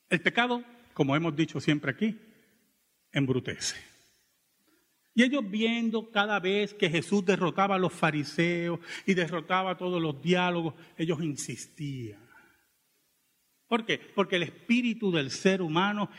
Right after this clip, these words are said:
es rebelde contra Dios. No quiere aceptar la ley de Dios.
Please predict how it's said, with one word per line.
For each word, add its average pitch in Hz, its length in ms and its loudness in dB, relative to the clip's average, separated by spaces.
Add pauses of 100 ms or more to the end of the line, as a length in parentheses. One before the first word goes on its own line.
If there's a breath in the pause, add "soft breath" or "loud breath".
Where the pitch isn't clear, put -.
es 175 180 4
rebelde 156 600 0
contra 107 340 -6
Dios. - 680 -18 (2500)
No 196 460 0
quiere 190 240 4
aceptar 165 520 0
la 139 200 2
ley 131 260 0
de 110 140 -8
Dios. - 600 -16